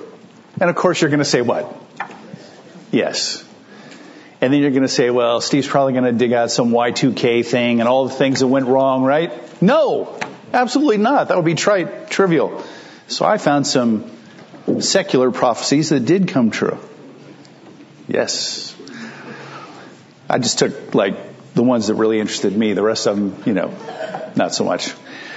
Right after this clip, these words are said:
Number ten. In eighteen ninety-eight, an American author named Morgan Robertson, never heard of him, published a novella, a novella titled Futility or the Wreck of the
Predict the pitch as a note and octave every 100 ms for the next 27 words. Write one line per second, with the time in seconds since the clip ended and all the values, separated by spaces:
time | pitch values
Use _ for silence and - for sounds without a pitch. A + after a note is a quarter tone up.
0 | - - D#3 E3 F3+ C#3+ - - - -
1 | - - - - - - - - - -
2 | - - - - - - - - C3 D#3
3 | F3+ G3+ F#3+ F3+ E3+ E3 B2+ C3 C3+ C#3
4 | E3 D3+ C#3+ C#3+ D3+ D3 C#3 C3+ C3+ -
5 | B2+ D3 F3+ F#3 F#3 F3+ A#2+ C#3+ C#3 C3+
6 | G#2 A2 F#2+ G#2+ - - - - - F2
7 | F#2+ F2 F#2 B2+ C3 - - G3 - F#3+
8 | E3 D#3+ D#3+ F#3 C3+ B2+ B2+ - - -
9 | - A#2 B2 A#2+ C#3+ A2 G#2+ - - -
10 | - - - - - - - - - -
11 | - - E3 D#3 D3 C#3+ - - - -
12 | - - E3 - - B3+ F3 A#2+ A#2+ C#3
13 | - - F3+ F#3+ F#3 D#3+ D#3+ E3+ G3 -
14 | - C3+ B2+ C#3